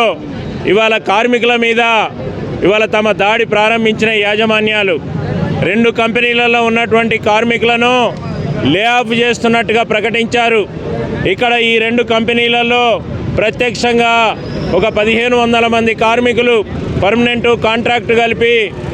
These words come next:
ఇవాళ వాళ్ళు ఉపాధి కోల్పోయినటువంటి పరిస్థితి ఉంది. మరి పరోక్షంగా చూస్తే సుమారు రెండు వేల మంది ఇవాళ ఉపాధి కోల్పోయినటువంటి పరిస్థితి ఉంది.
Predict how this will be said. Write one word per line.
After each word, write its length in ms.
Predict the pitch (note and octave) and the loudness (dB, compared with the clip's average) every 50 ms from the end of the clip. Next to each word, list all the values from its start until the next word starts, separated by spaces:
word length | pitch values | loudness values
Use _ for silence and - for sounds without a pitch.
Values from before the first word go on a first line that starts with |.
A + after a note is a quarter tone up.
| - - - D#3 | -4 -4 0 0
ఇవాళ 220 | F3+ G#3+ A3+ A3+ A3 | 2 2 2 2 2
వాళ్ళు 260 | A3 A3 G#3+ G#3+ G#3 | 2 0 2 0 0
ఉపాధి 280 | - A3+ A3+ A#3 A3+ A3 | 0 2 0 0 2 2
కోల్పోయినటువంటి 720 | G#3 A3+ A3+ - - A3+ A3+ A3 A3 G#3 F#3 G#3+ G#3+ G#3+ - G#3+ | 2 0 0 0 0 0 0 0 -2 0 0 0 0 0 0 0
పరిస్థితి 380 | G#3 G#3 G3+ - A3+ G#3+ - G#3+ G#3+ | 0 0 0 0 0 0 2 2 2
ఉంది. 220 | G#3+ A3 A3 G#3+ F#3 D#3+ - - - - - - - - - - | 2 2 2 0 -2 -2 -6 -10 -10 -10 -8 -8 -8 -6 -2 -2
మరి 120 | F3+ G#3 A3 - G#3 | -2 -2 0 0 0
పరోక్షంగా 520 | G#3+ A#3 B3 A#3+ F#3 A3 A#3+ A#3+ A#3+ A#3 A3 A3+ | 2 2 2 2 2 2 2 2 2 2 2 0
చూస్తే 260 | A3+ F#3 - B3 A#3 | 0 0 0 0 0
సుమారు 420 | - A3+ A3+ A3+ A#3 A#3+ A#3+ A#3 A3+ A3 | 2 2 2 2 2 4 4 4 2 2
రెండు 200 | A3 A3+ A3 A3 | 2 2 2 2
వేల 300 | G#3+ A3+ A#3 B3 B3+ B3 | 2 2 2 2 0 2
మంది 400 | A#3+ A#3+ A#3+ A#3 A#3+ A#3+ A#3 A#3 A3+ G#3 - - - - - - - - - | 2 2 2 2 2 2 2 0 0 -2 -4 -6 -10 -10 -10 -8 -6 -2 0
ఇవాళ 220 | F3 G#3 A3 A3 A3 G3+ G3+ | 2 2 4 4 2 2 2
ఉపాధి 280 | F3 A#3 A#3 A#3+ A#3 A3+ A3 | 2 2 2 2 2 2 2
కోల్పోయినటువంటి 640 | A3+ A3+ G3+ A3 A3 A3 A3 A3 F#3 G#3+ A3 G#3+ G#3+ | 2 2 0 0 0 0 -2 0 0 0 0 0 0
పరిస్థితి 480 | - G#3 G3+ G#3+ G#3 - G#3+ G3 G#3 G#3 G3+ | 0 0 0 0 0 0 0 0 2 2 2
ఉంది. 200 | G#3+ G#3+ G#3+ | 2 2 2